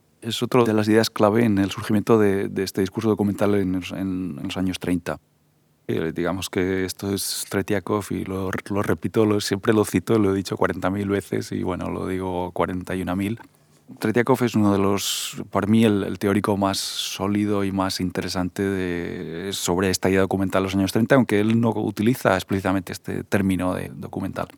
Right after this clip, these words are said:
Él dice, digamos, dos, dos ideas clave. Una es que, que la fotografía permite entender la complejidad social. No, en fin, esta es una idea que no, no es patrimonio de, de Tretiakov, es una idea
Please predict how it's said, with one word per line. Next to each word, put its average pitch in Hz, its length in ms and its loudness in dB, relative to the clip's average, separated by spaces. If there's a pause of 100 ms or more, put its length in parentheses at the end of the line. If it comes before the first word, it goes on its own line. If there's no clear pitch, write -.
(380)
Él 120 160 4
dice, 123 280 6
digamos, 117 480 4
dos, 117 760 0
dos - 680 -2 (180)
ideas 110 440 2
clave. 113 640 4 (580)
Una 113 460 4
es 117 420 0
que, 101 680 2 (920)
que 104 120 -4
la 101 120 -2
fotografía 110 460 2
permite 107 380 0
entender 101 600 2 (120)
la 92 300 -4
complejidad 98 420 -4
social. 113 480 -2
No, 101 180 -2
en 110 220 -2
fin, 107 240 4
esta - 220 2
es 113 80 4
una 110 140 4
idea 131 200 4
que 101 160 -2
no, 95 220 0
no 90 300 -4
es - 480 -6
patrimonio 98 760 0
de, 85 340 -6
de 90 140 -4
Tretiakov, 98 640 2
es 87 160 -6
una 95 260 0
idea 92 360 4